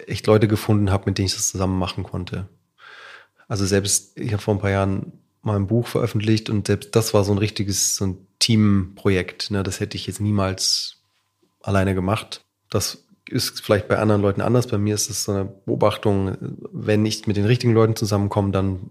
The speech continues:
kommen immer irgendwelche verrückten Ergebnisse bei raus. Und was ich auch versuche, ich habe halt, ne, ich habe ständig auch so neue Ideen und Inter-, und Interessen und versuche aber schon inzwischen, das habe ich früher nicht so gut hinbekommen, zu sagen, okay, ich muss mich immer auf ein paar Sachen fokussieren. Ich kann jetzt nicht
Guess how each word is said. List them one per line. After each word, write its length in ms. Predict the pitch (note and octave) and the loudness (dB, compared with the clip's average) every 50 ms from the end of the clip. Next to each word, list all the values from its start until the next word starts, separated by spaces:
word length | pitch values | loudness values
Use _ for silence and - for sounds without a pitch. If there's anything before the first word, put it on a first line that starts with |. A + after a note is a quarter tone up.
| _ - | _ -12
kommen 280 | - - G2+ G2 F#2+ - | -4 -2 -2 -2 -2 -2
immer 340 | G#2+ G2+ F#2+ F#2 F#2 - - | -2 -2 -2 -2 -2 -2 -4
irgendwelche 520 | G2 G2 F#2+ F#2+ - - A2+ G#2 G2+ F2+ | -4 -4 -4 -4 -4 -4 -4 -4 -4 -6
verrückten 380 | - - G2 G2 F#2+ - - G2+ | -6 -8 -8 -8 -8 -6 -4 -2
Ergebnisse 420 | G2 G2 A#2+ - B2+ A#2 - A#2+ | 0 0 0 0 0 0 0 -2
bei 140 | A2+ A#2 A2+ | -2 -4 -2
raus. 400 | A2 A2 A#2 A#2+ A#2+ - - - - - - - - - - - - - - - - - - - - _ _ _ | -2 0 0 0 0 -2 -6 -12 -16 -20 -18 -16 -14 -14 -12 -14 -14 -14 -16 -16 -18 -18 -20 -20 -20 _ _ _
Und 180 | - C3+ B2 A#2+ | 0 2 4 4
was 160 | A#2+ G#2+ A2 | 4 4 2
ich 140 | G#2 - - | 0 -2 2
auch 160 | A2 A#2+ C3+ | 2 2 2
versuche, 440 | - B2+ A#2+ A2 A#2 B2+ C3+ C3 B2+ | 2 2 2 4 4 2 2 2 0
ich 120 | A2 A#2 | 0 0
habe 120 | A2+ - A#2 | -2 0 0
halt, 320 | G#2+ G2+ - - - - | 0 -2 -2 -6 -14 -8
ne, 120 | C3+ B2+ | -6 -6
ich 120 | B2 A#2+ A#2 | -4 -2 -2
habe 140 | A2 A2+ - | -4 -4 -4
ständig 360 | - - A2 A2 A2 A2 - | -2 0 0 0 0 -2 -2
auch 120 | A2+ G#2+ | -4 -4
so 140 | - - G#2 | -2 -2 -2
neue 280 | G2 G2 G2+ G#2+ A2+ A2+ | 0 2 2 2 2 2
Ideen 320 | - A2+ G#2 G#2+ A2+ A2+ | 0 -2 0 0 0 0
und 160 | A2 G#2+ G#2 | 0 -2 -2
Inter-, 300 | G2+ F#2+ F#2+ - - - - | -2 -2 -2 -4 -6 -6 -4
und 100 | - A2+ | -2 -2
Interessen 460 | A2 A2+ G#2 - G2+ G2+ A#2 A#2+ - A#2+ | -2 -2 -2 -2 0 0 0 0 0 -2
und 100 | A2 - | -2 -2
versuche 380 | - G2+ F#2 A#2 B2 A#2+ A#2+ | -2 -2 0 0 0 0 0
aber 200 | A2 G#2 G#2 G2 | 0 0 0 0
schon 320 | F#2+ - - A2 A#2 B2 - | 0 0 2 4 4 4 2
inzwischen, 540 | A#2+ G#2+ - - A2 B2+ C#3 - C#3+ C#3 | 0 -2 -2 2 2 2 2 2 0 0
das 240 | B2+ A2+ - - - | 0 0 -2 -4 -6
habe 160 | A2+ G#2 G#2 | -6 -4 -4
ich 80 | G2+ - | -4 -4
früher 180 | - G#2+ G#2 G2+ | -4 -4 -4 -2
nicht 140 | A#2 A#2+ | -2 -2
so 80 | - A#2 | -2 -2
gut 140 | A2+ A2 - | -4 -4 -4
hinbekommen, 480 | A2+ A#2 A2 G#2+ G#2+ - A2 G#2 G#2 | -4 -6 -6 -4 -4 -4 -4 -4 -4
zu 60 | - - | -2 -2
sagen, 160 | G2+ G2 G2 | -2 -2 -2
okay, 120 | F#2+ - | -4 -8
ich 100 | F#2 - | -8 -4
muss 200 | G#2 G#2 G2 - | -4 -2 -2 -2
mich 100 | G2+ - | -4 -2
immer 160 | G2+ G2 F#2 | 0 0 0
auf 140 | F2 - - | 0 0 -2
ein 40 | F#2+ | -4
paar 180 | - G2 F#2 F#2 | 0 0 0 0
Sachen 280 | F#2 F#2 - - F#2+ | 0 -4 -6 -6 -10
fokussieren. 520 | G2 - - - - - - - F#2+ F2+ F2 | -12 -12 -12 -10 -8 -8 -6 -6 -6 -8 -8
Ich 80 | - - | -6 -2
kann 140 | G#2 G2 | -2 -2
jetzt 180 | F#2+ F2+ - - | -2 -2 -2 -2
nicht 240 | G#2 G2 - - | -2 -2 -2 -6